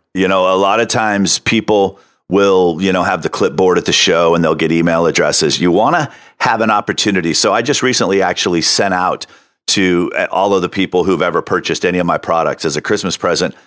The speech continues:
I, I wrote their first ten emails for 'em. I said, "Look, so if someone comes and they say,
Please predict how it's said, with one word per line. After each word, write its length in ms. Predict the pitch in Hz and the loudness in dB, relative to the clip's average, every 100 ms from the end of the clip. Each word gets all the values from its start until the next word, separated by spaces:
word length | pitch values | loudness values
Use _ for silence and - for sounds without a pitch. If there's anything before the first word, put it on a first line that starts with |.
| _ _ - | _ _ -4
I, 260 | 92 95 - | -2 -2 -2
I 120 | - | -2
wrote 520 | 87 101 117 104 - _ _ | 0 2 2 0 -6 _ _
their 140 | 95 | -4
first 300 | - 98 85 | -2 -2 -2
ten 160 | - 92 | -2 0
emails 420 | 90 82 69 62 | 0 0 -2 -4
for 180 | - 55 | -6 -6
'em. 80 | 50 - | -6 -6
I 60 | |
said, 180 | - 90 | -4 0
"Look, 220 | 98 - | 0 -2
so 160 | - 87 | -2 -2
if 80 | - | 0
someone 320 | 127 160 160 | -2 -2 -2
comes 340 | 135 120 113 | -2 -2 0
and 140 | 101 98 | 0 0
they 100 | 87 | 0
say, 300 | - 92 | 0 0